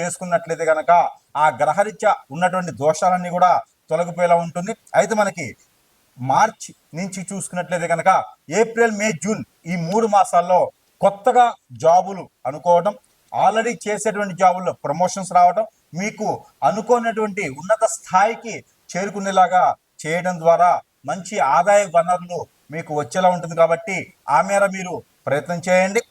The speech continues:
అయితే మనకి జూలై, ఆగస్టు, సెప్టెంబర్ ఏదైతే ఈ మూడు మాసాలు ఉన్నాయో ఈ మూడు మాసాల్లో పెళ్ళిళ్ళు కానటువంటి సింహరాశి వారు ఎవరైనా ఉంటే పెళ్ళిళ్ళు అవడం,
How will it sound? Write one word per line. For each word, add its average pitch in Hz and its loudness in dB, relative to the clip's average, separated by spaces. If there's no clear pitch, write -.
అయితే 202 -2
మనకి 208 -4
జూలై, 226 2
ఆగస్టు, 220 -2
సెప్టెంబర్ 185 2
ఏదైతే 226 2
ఈ - -4
మూడు 214 -2
మాసాలు 190 2
ఉన్నాయో 233 4
ఈ 175 -6
మూడు 214 0
మాసాల్లో 196 2
పెళ్ళిళ్ళు 233 0
కానటువంటి 208 -2
సింహరాశి 196 2
వారు 185 2
ఎవరైనా 180 0
ఉంటే 185 0
పెళ్ళిళ్ళు 180 -4
అవడం, 202 2